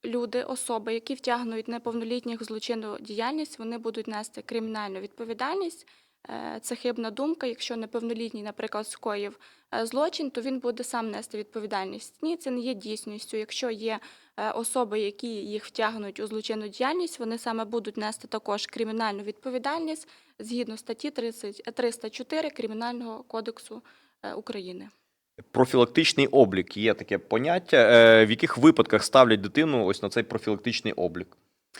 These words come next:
Speaker 1: Е, є випадки, коли дійсно неповнолітніх, е, ставлять на профілактичний облік, е, до сектору саме ювенальної поліції. Е, це діти,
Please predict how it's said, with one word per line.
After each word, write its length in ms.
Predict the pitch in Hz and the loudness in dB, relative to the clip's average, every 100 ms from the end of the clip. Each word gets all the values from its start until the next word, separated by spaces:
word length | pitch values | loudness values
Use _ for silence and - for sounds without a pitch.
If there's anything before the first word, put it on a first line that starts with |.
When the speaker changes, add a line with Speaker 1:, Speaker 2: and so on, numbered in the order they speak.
| - - | -18 -8
Speaker 1:
Е, 120 | 247 | -6
є 180 | 233 277 | -2 -2
випадки, 460 | 311 311 285 254 | -2 -4 -6 -6
коли 240 | 247 254 247 | -4 -4 -4
дійсно 520 | 240 240 - 220 214 - - | -4 -8 -8 -10 -10 -16 -8
неповнолітніх, 920 | 247 247 262 247 247 277 285 277 - 220 | -4 -2 -2 -2 -4 -6 -6 -8 -8 -8
е, 160 | 233 | -6
ставлять 440 | - 247 233 220 233 | -4 -4 -2 -4 -4
на 160 | 233 | -4
профілактичний 920 | 233 233 233 214 - - 214 - 214 - | -4 -8 -6 -8 -8 -6 -6 -6 -8 -6
облік, 480 | 302 330 294 302 - - | -6 -4 -6 -8 -12 -12
е, 220 | 247 247 | -8 -6
до 120 | 254 | -8
сектору 420 | - 262 - 254 | -6 -6 -6 -8
саме 260 | 254 254 247 | -6 -6 -6
ювенальної 580 | 247 240 247 240 240 240 | -4 -4 -4 -4 -6 -8
поліції. 680 | - 240 240 - 247 233 233 - - - | -8 -8 -8 -8 -8 -8 -8 -12 -20 -12
Е, 300 | 220 214 214 214 254 - | -8 -6 -6 -8 -14 -14
це 120 | - | -10
діти, 460 | 208 262 262 262 | -8 -6 -4 -4